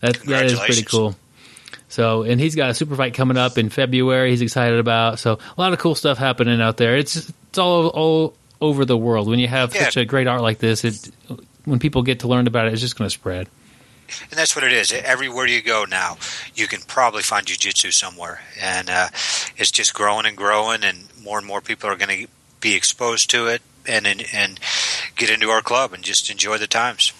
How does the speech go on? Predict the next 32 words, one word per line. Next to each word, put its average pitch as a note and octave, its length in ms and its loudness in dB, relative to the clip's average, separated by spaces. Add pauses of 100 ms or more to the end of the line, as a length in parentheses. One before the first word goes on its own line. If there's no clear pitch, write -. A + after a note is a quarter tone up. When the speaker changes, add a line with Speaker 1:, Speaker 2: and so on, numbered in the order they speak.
(200)
Speaker 1:
Yeah. B2 200 2 (260)
Gary, G3 220 2
you D#3+ 60 4
remember F#3 220 2
the D3+ 100 2
great E3+ 200 0
time E3+ 160 2
we D#3+ 60 4
had D#3+ 120 2
last D3+ 260 0
week D#3+ 160 0
with B2+ 180 0
Gustavo? D#3+ 640 0 (800)
Speaker 2:
We F3+ 140 2
did. A#2 260 2
It A2+ 100 2
was A2+ 140 0
an A2 60 0
awesome G2+ 280 0
time. F2+ 260 -10
It G#2 120 -8
was, G2 180 -2
uh, F#2+ 180 0 (440)
really A#2+ 300 2
inspirational G#2 560 0
talking F2+ 320 -6
to F2 100 -10
him. E2+ 80 -18 (200)
Speaker 1:
Yeah, B2+ 180 0
he's F#3 260 0
got E3+ 180 2
his, C#3 220 0